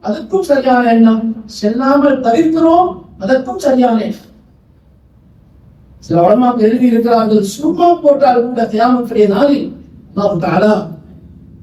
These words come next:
தவறான நோக்கத்தில் அது செய்யப்பட்டிருந்தால்,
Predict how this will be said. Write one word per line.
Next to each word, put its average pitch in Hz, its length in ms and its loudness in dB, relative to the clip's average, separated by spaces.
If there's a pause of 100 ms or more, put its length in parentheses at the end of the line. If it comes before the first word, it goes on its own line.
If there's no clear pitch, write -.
(960)
தவறான 233 480 0
நோக்கத்தில் 226 440 0
அது 202 220 -2
செய்யப்பட்டிருந்தால், 180 880 -2